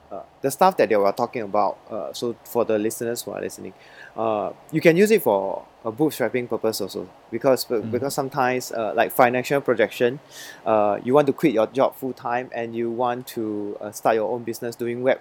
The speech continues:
Speaker 1: consultancy, you need to estimate, like, how much will you make to cover your expenses so that it will be
Speaker 2: Right.
Speaker 1: a decent business, a viable business for you to carry on. There's the
Speaker 2: Mm-hmm.
Speaker 1: same for if you are f-, uh, a fund, uh, if you are a startup raising fund,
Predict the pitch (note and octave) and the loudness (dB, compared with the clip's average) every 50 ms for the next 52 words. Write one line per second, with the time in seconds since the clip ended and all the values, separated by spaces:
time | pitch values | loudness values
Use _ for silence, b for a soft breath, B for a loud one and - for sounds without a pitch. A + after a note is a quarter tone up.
0 | - - B2+ G#2+ - A#2 A2 G#2 A2+ A2+ A2 - B2 A#2+ B2 D3 - B B B | -4 -10 -10 -8 -6 -4 -4 -4 -6 -8 -8 -6 -6 -6 -6 -8 -12 B B B
1 | B B B B C3+ D3 E3 D#3 - B2+ B2 G#2+ A#2 B2 - - - C3+ B2+ C3 | B B B B 0 0 0 0 0 0 2 2 2 2 0 -2 -4 -4 -2 0
2 | C3 A2+ - A2 G#2+ G2 - - - - - D3 C#3+ C#3+ D3 C3 B2+ - A#2 A2+ | -2 -2 -2 -4 -6 -6 -6 -8 -10 -4 -2 0 0 2 0 0 0 -2 -4 -2
3 | A#2+ B2 A#2+ B2+ C#3 C3+ - - - - _ _ - - B2 A2+ G#2+ G2+ G2+ G2+ | -2 -2 -2 -2 -2 -2 -4 -6 -12 -20 _ _ -12 -8 -6 -4 -4 -4 -6 -8
4 | G#2 G2+ - B B B B B B B - - - B2 A#2+ A2+ B2+ C3 B2 A2 | -8 -10 -12 B B B B B B B -8 0 4 4 4 6 6 4 4 4
5 | G2 F#2 A2 - - A#2 G#2+ - A#2+ A#2 - - C3 A#2+ A#2+ F2+ - A2 G#2 G2+ | 2 -2 -4 -4 -6 -8 -6 -4 -4 -4 -2 -2 2 2 4 4 4 2 -2 0
6 | G#2 A2 G#2 A2 G#2+ G#2 G#2 G2 F#2+ A2+ A2+ A2+ - - C3 B2 B2 B2 A#2 - | 0 0 0 0 0 0 0 0 0 -2 -4 -2 -2 -2 -2 -2 -4 -6 -10 -16
7 | - _ _ - A2+ - - B2 A#2 - - - _ _ _ - - A2+ A2+ G#2+ | -20 _ _ -10 -10 -6 -6 -6 -6 -8 -10 -16 _ _ _ -6 -4 -4 -4 -2
8 | G#2+ - B2 B2 B2 B2+ C3+ C#3 B2+ B2 A#2 - C3+ B2 - A2+ A2 A#2 A2+ G#2 | 2 6 6 8 8 6 4 4 2 0 -2 -4 -6 -6 -4 -4 -4 -2 -4 -4
9 | - - G2+ G2+ G#2 G#2 G#2 G2+ - B B B B B B B B B - D3 | -6 -8 -10 -8 -8 -10 -10 -12 -16 B B B B B B B B B 0 2
10 | C3+ D3 C#3 C#3 F3 E3 E3+ E3 - C3+ A#2 A2+ A2 G#2+ G#2+ - A2+ A#2 - - | 2 0 0 0 2 2 2 0 0 0 2 2 2 0 0 -2 -6 -8 -6 -2
11 | A#2+ G#2+ G#2 G#2 G2+ G#2 A2 - - A2+ - A#2 A2 G#2 G2 G2 F2 - - - | 0 0 2 2 0 -2 -4 -8 -14 -16 -12 -10 -8 -6 -6 -6 -8 -10 -12 -16
12 | - _ _ _ _ _ _ _ _ _ _ _ _ _ _ _ - B2 B2 - | -20 _ _ _ _ _ _ _ _ _ _ _ _ _ _ _ -14 -12 -2 4
13 | D3 C3+ C3 B2+ C3 - - A#2 A#2 A#2+ B2 A#2 - B2+ A#2 A2 G#2+ G#2+ G#2+ G#2+ | 4 4 4 4 0 -4 -4 -4 -2 -2 -4 -4 -2 0 2 2 2 0 0 0
14 | G#2 G#2 G#2 G#2 - - C3+ B2+ B2+ A2+ A2+ A2+ A2+ A2 A#2+ A#2+ A#2+ - A2+ G#2+ | -2 -2 -4 -6 -4 -2 0 2 2 2 2 0 -2 -2 -6 -10 -8 -6 -6 -6
15 | A2 C3+ | -6 -8